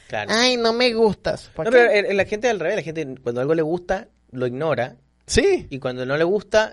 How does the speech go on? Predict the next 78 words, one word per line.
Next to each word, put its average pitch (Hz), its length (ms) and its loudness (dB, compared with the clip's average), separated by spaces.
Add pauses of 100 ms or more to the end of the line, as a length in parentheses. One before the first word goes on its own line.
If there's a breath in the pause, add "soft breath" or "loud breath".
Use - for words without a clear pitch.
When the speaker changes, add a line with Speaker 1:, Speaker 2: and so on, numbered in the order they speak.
Speaker 2:
Es 127 100 -2
impresionante, 139 600 0
Speaker 1:
lo 101 60 -6
critica. - 120 -18
Speaker 2:
claro, 143 200 6
Speaker 1:
Esa 247 80 8
es 233 40 2
la 233 60 2
Speaker 2:
sí, 220 40 2
Speaker 1:
mayoría, 214 240 4
Speaker 2:
claro. 170 120 -2
Speaker 1:
la 170 60 6
mayoría, 160 540 4
y 135 40 -4
Speaker 2:
Sí, 143 60 -4
Speaker 1:
yo 147 80 6
Speaker 2:
ese 175 60 8
es 185 60 2
el 202 60 10
Speaker 1:
también 202 160 10
Speaker 2:
ser, 180 140 10
Speaker 1:
me, - 40 2
me 147 80 4
Speaker 2:
ese - 40 6
es - 100 0
el 175 80 6
Speaker 1:
sumo 208 100 6
a - 40 8
Speaker 2:
ser 180 60 6
Speaker 1:
eso. 160 120 8
Speaker 2:
humano, 120 320 2
ese - 0 -
es 110 100 -6
el 131 80 2
Speaker 1:
Veo 202 100 10
un 220 60 6
Speaker 2:
ser 214 80 6
Speaker 1:
video 220 160 12
Speaker 2:
humano. 214 40 12
Speaker 1:
bueno 269 340 8
y 202 60 2
lo, 170 200 2
no, 180 220 0
lo 135 240 0
pongo, 160 360 6
"Ay, 185 80 8
qué 147 80 -6
buen 156 140 0
video". 156 380 4 (640 soft breath)
Lo 170 180 2
veo 214 220 12
nomás. 113 280 -6 (340)
Y - 40 -16
cuando 147 220 0
veo 175 100 8
algo 202 120 6
de 214 80 4
mierda 240 240 4
tampoco 151 340 -4
comento, 175 400 -2
pero 156 160 -2
sí 165 180 -2
que 180 360 2 (360)
hay 151 160 2
gente 170 300 0
que 175 580 0
tiene 160 220 2
más 160 160 -2
la 160 160 4
pulsión 160 340 -2
de 170 80 0
comentar, 143 400 -2
"Eh, 143 220 0
qué 139 100 -4
malo". 131 260 -2
Speaker 2:
Sí, 180 180 0
la 101 120 0
negatividad, 98 680 -4